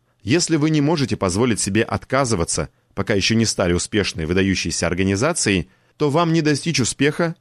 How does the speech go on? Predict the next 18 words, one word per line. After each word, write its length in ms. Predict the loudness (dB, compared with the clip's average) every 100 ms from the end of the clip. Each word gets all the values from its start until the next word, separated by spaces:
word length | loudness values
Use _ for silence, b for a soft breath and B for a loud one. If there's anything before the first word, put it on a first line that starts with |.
| -4
и 80 | 0
видного 400 | 2 2 0 0
положения. 600 | 0 2 0 -2 -6 -12 _ _ _ _ _ _ _
Каждый 340 | -2 0 2
находит 420 | 2 2 0 2 2
убедительные 580 | 2 0 0 2 2
аргументы, 580 | 2 0 2 2 2 0
чтобы 320 | -2 0 0
объяснить, 600 | 0 -2 -2 -2 -2 -2
почему 360 | -4 0 0 2
он 200 | 2 0
не 80 | 0
в 60 |
состоянии 580 | 0 -2 0 2 2 2
сделать 340 | 2 2 2 0
такой 240 | -2 -2
трудный 320 | 0 0 0
выбор 360 | 2 2 0